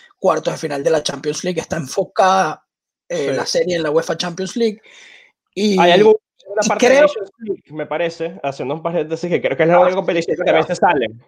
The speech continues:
Speaker 2: eh,
Speaker 1: verdad.
Speaker 2: pero
Speaker 1: Es verdad.
Speaker 2: eso, todo, todo a nivel europeo, pues, para que si alguien pregunta por qué no hay árbitros no europeos,
Speaker 1: Y
Speaker 2: bueno.
Speaker 1: creo que el protagonista de la serie eh, no la quiero spoilear, pero es Clement Turpin,
Speaker 2: Sí.
Speaker 1: el,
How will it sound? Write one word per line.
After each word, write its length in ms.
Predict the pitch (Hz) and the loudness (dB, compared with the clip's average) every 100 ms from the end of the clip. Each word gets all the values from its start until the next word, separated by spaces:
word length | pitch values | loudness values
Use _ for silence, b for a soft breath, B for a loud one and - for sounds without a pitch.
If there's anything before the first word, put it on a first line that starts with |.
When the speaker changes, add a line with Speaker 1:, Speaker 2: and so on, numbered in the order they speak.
| _ | _
Speaker 2:
eh, 260 | 147 135 120 | -2 0 -2
Speaker 1:
verdad. 120 | 117 | 0
Speaker 2:
pero 160 | 160 147 | 4 4
Speaker 1:
Es 40 | |
verdad. 160 | 180 139 | 4 0
Speaker 2:
eso, 140 | 117 - _ | -4 -10 _
todo, 140 | 160 - | -4 2
todo 120 | 170 | 2
a 60 | |
nivel 220 | 180 160 160 | 4 4 4
europeo, 480 | 170 135 151 113 | 4 2 2 2
pues, 120 | 95 - | -2 -8
para 220 | - 135 135 | -4 -4 -2
que 240 | 131 117 _ | -4 -4 _
si 160 | - | -2
alguien 180 | 156 165 | 0 2
pregunta 320 | 175 185 170 135 | 4 2 2 -2
por 120 | 147 | -6
qué 120 | 175 | -4
no 120 | 170 | 0
hay 80 | 165 | 2
árbitros 460 | 170 170 165 170 165 | 2 0 -4 -6 -4
no 100 | 165 | -2
europeos, 340 | 160 160 170 | -2 -4 -4
Speaker 1:
Y 40 | 165 | -2
Speaker 2:
bueno. 140 | 156 | 2
Speaker 1:
creo 180 | 208 226 | 2 2
que 80 | 269 | 0
el 120 | 240 | -2
protagonista 1080 | 220 202 - 165 170 208 185 - 196 202 - | 0 0 2 0 0 -2 -6 -4 -2 -2 -6
de 200 | 143 143 | -14 -10
la 100 | 151 | -8
serie 500 | - 226 165 165 220 _ _ _ _ _ _ _ _ _ _ - _ | -4 -2 -2 -6 -14 _ _ _ _ _ _ _ _ _ _ -14 _
eh, 200 | 170 151 | -2 -2
no 300 | 143 156 170 | -8 -6 -2
la 140 | 190 | 0
quiero 320 | 208 190 190 | 2 4 4
spoilear, 580 | 196 - 208 202 220 180 | 4 -2 -4 2 2 2
pero 280 | - 160 156 | -2 -2 -2
es 160 | 156 - | -4 -4
Clement 520 | - 208 202 196 - | -2 0 0 -4 -4
Turpin, 580 | 254 196 - 131 113 _ _ | -2 -2 -6 -14 -16 _ _
Speaker 2:
Sí. 160 | - | -6
Speaker 1:
el, 360 | 170 151 131 123 | -4 -4 -6 -10